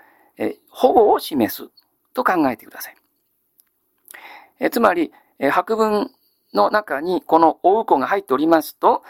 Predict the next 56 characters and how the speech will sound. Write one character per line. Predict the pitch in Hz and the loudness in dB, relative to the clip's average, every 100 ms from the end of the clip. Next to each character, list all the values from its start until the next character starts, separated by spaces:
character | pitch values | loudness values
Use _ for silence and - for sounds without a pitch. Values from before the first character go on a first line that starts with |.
| - - | -20 -8
ま | - | -6
あ、 | |
そ | 139 175 | -4 -2
の | 180 | -2
下 | - 175 131 | -2 -4 -2
は | 165 - _ | -2 -4 _
保 | - 233 | 0 2
護 | 202 170 | 4 0
で | 123 | -2
す | - | 0
よ | 185 480 - _ _ | 0 0 -2 _ _
と | - | 0
い | |
う | |
の | 220 143 | 2 0
を | |
教 | - 160 | -2 -6
え | |
て | 165 160 | -4 -2
く | 160 | -2
れ | 170 | 0
て | - | 0
い | |
る | - | 0
と | - | 0
い | 117 | -2
う | 131 | -4
こ | 120 | -8
と | 117 | -8
で | 156 | -8
す | - | -4
ね。 | 240 - _ _ _ - - _ _ | -6 -8 _ _ _ -20 -20 _ _
で | 208 | 0
す | 208 | 2
か | - | 0
ら、 | - _ _ | -2 _ _
基 | - 226 | -6 -2
本 | 254 262 | 0 0
的 | 262 294 | -2 0
に | 285 | 2
は | 196 113 | 2 0
に | 143 196 | -2 -4
と | _ 269 | _ -6
考 | - 123 113 | -4 -4 -4
え | |
ま | 95 | -4
し | - | -4
ょ | 117 - | -4 -6
う。 | _ _ _ _ _ _ _ _ _ _ _ _ _ _ - - - - - _ _ _ _ | _ _ _ _ _ _ _ _ _ _ _ _ _ _ -20 -20 -20 -20 -20 _ _ _ _
え | 139 143 139 127 - | -2 0 -2 -6 -8
ー、 | - | -4
そ | |
れ | 196 208 | -2 0
以 | |
外 | 180 139 | 0 0
の、 | 156 135 | 0 0